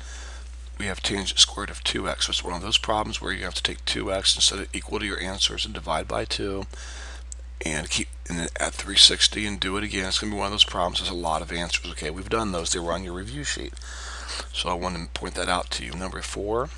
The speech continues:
uh, once again, solve that equation. Notice your, notice you have a tangent and a cosecant, so you will have to make some substitutions first so that you get the, the entire equation in the same trig function, okay?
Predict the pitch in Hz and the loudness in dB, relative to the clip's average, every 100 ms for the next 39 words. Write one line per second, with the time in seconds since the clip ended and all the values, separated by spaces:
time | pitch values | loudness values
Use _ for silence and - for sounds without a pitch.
0 | - - - - - - - - 92 82 | -12 -12 -12 -12 -12 -10 -8 0 2 2
1 | 101 - 92 98 - 87 87 90 82 - | 4 2 2 4 6 6 4 4 4 4
2 | 98 104 117 110 110 139 - 113 117 104 | -2 0 0 0 4 6 6 2 -4 -2
3 | 110 - 120 92 - 107 104 104 107 101 | 2 4 2 0 0 0 2 0 0 -2
4 | 92 - 98 - 104 - 165 - - - | -4 -2 6 6 6 0 -2 -2 -8 -2
5 | - - 98 101 104 107 - 98 92 - | 2 2 0 2 4 4 2 0 2 4
6 | 95 101 - - - - - - - - | 4 2 0 0 0 2 6 8 8 6
7 | - 98 - - - - - - 101 95 | 0 0 -2 -4 -8 -6 -2 0 0 -2
8 | 104 101 - 78 - 104 92 92 98 98 | 2 2 0 -6 0 0 2 4 4 2
9 | - 104 104 - 98 92 95 92 95 - | -2 0 4 4 2 -4 -6 0 4 4
10 | 104 101 101 - 98 - - 90 - - | 4 -2 -2 -2 -2 -4 -4 -2 2 0
11 | 76 78 - 95 | 0 -6 -2 -2